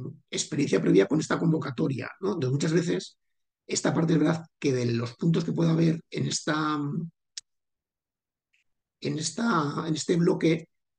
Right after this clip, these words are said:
muchas veces el ochenta, noventa por ciento de los, de los, de los puntos vienen ya predefinidos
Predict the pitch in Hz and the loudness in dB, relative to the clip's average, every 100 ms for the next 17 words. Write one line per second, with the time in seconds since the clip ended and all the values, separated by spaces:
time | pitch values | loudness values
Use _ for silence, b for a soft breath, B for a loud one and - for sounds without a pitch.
0 | _ _ _ 202 143 160 165 170 - - | _ _ _ -4 0 2 2 2 -2 -2
1 | 131 120 - 175 165 147 131 160 165 165 | -2 -2 2 2 2 0 0 0 0 0
2 | 165 160 160 156 143 - _ _ _ - | 0 0 2 0 -2 -8 _ _ _ -6
3 | 147 147 - - _ _ _ _ _ _ | -4 -4 -8 -18 _ _ _ _ _ _
4 | _ _ _ _ _ _ _ 139 143 135 | _ _ _ _ _ _ _ -2 -2 -4
5 | - 190 - 147 156 - - 170 139 123 | -2 0 2 2 4 6 4 2 -2 -4
6 | 120 135 151 175 | -2 0 2 2